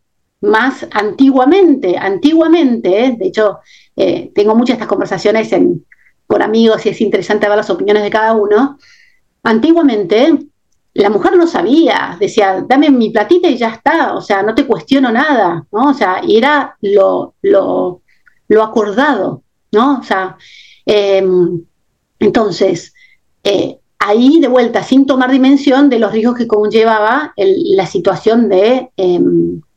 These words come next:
de ante una, ante un siniestro, ¿no? Que, ojo, puede ser la partida del hombre, ¿eh? Sí, puede ser que fallezca el hombre, pero también puede ser por una enfermedad y que después la mujer necesita ese dinero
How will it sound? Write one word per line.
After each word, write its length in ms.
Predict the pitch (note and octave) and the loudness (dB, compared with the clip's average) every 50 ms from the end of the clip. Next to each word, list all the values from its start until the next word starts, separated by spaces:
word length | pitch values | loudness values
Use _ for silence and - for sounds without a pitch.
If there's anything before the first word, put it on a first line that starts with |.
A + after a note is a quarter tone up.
| _ - | _ -6
de 220 | F3 E3+ F3 E3+ | -2 0 0 0
ante 340 | - - G3+ G3 F#3 G3+ G#3 | 0 0 0 0 2 2 0
una, 520 | G3 G3+ G3 G3+ G#3+ G#3 G#3 G#3 - - _ _ _ _ _ - | 2 2 2 2 2 0 0 -2 -6 -12 _ _ _ _ _ -2
ante 220 | G#3 G#3 - B3 | -2 0 2 2
un 160 | B3+ C#4+ C#4+ | 4 4 4
siniestro, 760 | C4+ - C#4 A#3+ A#3+ C4 B3 A#3 - - _ G#3 G3+ F#3+ - - - - - _ - | 2 2 0 0 2 2 0 0 -2 -6 _ -4 -4 -4 -4 -6 -14 -20 -10 _ -2
¿no? 240 | A3 A#3+ C#4+ D4 - - - - _ - | 0 0 0 -2 -6 -10 -20 -20 _ -2
Que, 120 | D4+ E4 | 0 0
ojo, 260 | E4+ E4+ - B3+ B3 | 2 2 -2 -4 -2
puede 180 | - D#4 E4 E4 | 0 0 0 0
ser 180 | - E4+ D#4 | 0 -2 -2
la 140 | D#4+ D4 C#4+ | 0 -2 -2
partida 520 | - A#3 A#3 A3+ - F4 F4 F4 C#4+ A#3+ G#3+ | -2 -4 -4 -2 2 2 4 4 4 2 0
del 100 | G#3 A3+ | 0 0
hombre, 420 | A3 G#3 G3+ F#3+ F#3 F#3+ G#3+ C4+ | -2 -2 -2 0 0 0 2 0
¿eh? 60 | D4 | 0
Sí, 220 | C4+ - A#3 A#3+ A#3 | -2 -2 -2 -2 0
puede 160 | A3+ A3 G#3+ | -2 -2 -2
ser 140 | A#3 G#3+ G#3+ | -2 -4 -4
que 120 | A3 G#3 | -4 -4
fallezca 380 | - G3+ G3 A3 A3+ A3+ A3 G3+ | -4 -4 -2 -2 -2 -2 -2 -2
el 60 | G3+ | -2
hombre, 200 | F3+ G3+ G#3+ G#3+ | 0 0 -2 0
pero 160 | - A3 A3 | 0 0 0
también 240 | B3 C4 E4 F#4+ F#4 | 2 2 2 2 0
puede 160 | F4 B3+ A#3 | 0 -2 -2
ser 160 | - C4 C4 | -2 -2 -2
por 80 | B3+ A#3+ | -2 -2
una 140 | A3 A3+ A3+ | 0 0 -2
enfermedad 640 | G3 - G#3 F3+ F#4+ G#4 C#4 E4+ F4+ E4 B3 G3 | -2 -2 -4 -4 -2 0 2 2 2 0 0 -2
y 80 | G#3 - | -2 -2
que 80 | A#3 A3 | -2 -2
después 360 | A3 A3+ - E4+ E4 - - | 0 0 0 0 0 0 -2
la 160 | A#3+ A#3 A3+ | -4 -4 -2
mujer 280 | A3+ A3+ A3 - D4+ D4 | -2 -2 -2 0 2 2
necesita 400 | D4 C#4 - B3 C4+ C4 C#4 C#4+ | 2 2 2 2 0 2 0 0
ese 180 | C4+ - A#3 | -2 -2 -2
dinero 640 | A3 A3+ A3+ A#3 C4 C#4 C#4+ D4+ E4 F4 E4+ - | 0 0 2 2 2 2 2 2 2 0 -2 -6